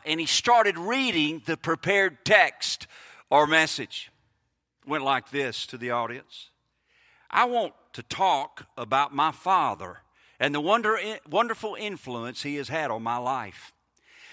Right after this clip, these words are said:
He is a shining example of parenthood, and I love him more than words."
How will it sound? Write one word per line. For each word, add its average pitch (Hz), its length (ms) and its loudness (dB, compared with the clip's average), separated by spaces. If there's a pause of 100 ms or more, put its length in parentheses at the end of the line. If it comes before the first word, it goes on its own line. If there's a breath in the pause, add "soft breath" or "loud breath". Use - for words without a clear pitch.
(140 loud breath)
He 190 160 0
is 160 220 0
a 143 100 -8
shining 220 680 2
example 165 680 -4
of 120 140 -8
parenthood, 120 840 -8 (360 soft breath)
and 151 140 2
I 160 80 6
love 170 260 4
him 170 240 -2
more 190 320 0
than 185 220 -4
words." 175 720 -4